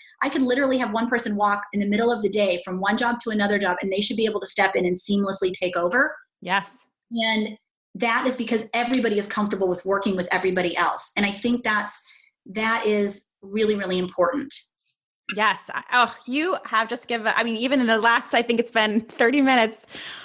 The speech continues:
Speaker 2: such great content. I need to take a quick break, but when we come back, I love how you mentioned how important it is to talk about money in your business and to know that you need to make money in this business. So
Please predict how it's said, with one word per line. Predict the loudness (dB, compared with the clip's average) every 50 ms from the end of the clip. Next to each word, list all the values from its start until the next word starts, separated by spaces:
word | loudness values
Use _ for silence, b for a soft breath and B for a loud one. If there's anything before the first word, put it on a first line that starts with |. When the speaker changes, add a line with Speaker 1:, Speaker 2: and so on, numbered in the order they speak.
| B B
Speaker 2:
such | -2 2 2 2 2 0 2
great | 2 2 2 2
content. | 0 0 2 2 2 2 2 0 0 4
I | 4 6 6 6 4 4 2
need | 2 0 0 0
to | 0
take | -2 -4
a | -6 -4
quick | -2 -2 -2 -2 -2 -2
break, | 0 2 2 2 0 -2
but | -4 -4
when | -2 0
we | -2 -2
come | -2 -2 -2 0 2
back, | 2 4 4 4 4 2 0 -4 b b b b b b -4
I | -2 0
love | 0 0 0 0
how | 2 2 2
you | 2 2
mentioned | 2 0 0 -2 -2 -2 -2 0 0 0 -2 -2 -4 -6 -2
how | 0 0 0 0
important | 0 -4 -2 0 0 0 0 -2 -2
it | -2 0
is | 0 0 -2 -4
to | -6 -6
talk | -4 -4
about | 0 0 0 0 0
money | 0 -2 -2 -2 -2 -4
in | -6 -6
your | -6
business | -4 -6 -6 -6 -6 -8 -8 -6 -8 -10 -10 -6
and | -4 -2 -2 -2 -4 -6
to | -6 -4
know | -4 -2
that | -2 -2 -4 -4 -6
you | -6
need | -4 -4 -4
to | -4 -4
make | -2 0 0 0 -2 -2 -6
money | -8 -8 -8 -8 -8
in | -8 -8
this | -10 -10 -8
business. | -8 -8 -8 -6 -8 -10 -10 -10
So | -6 0 2 2 4 4 2 0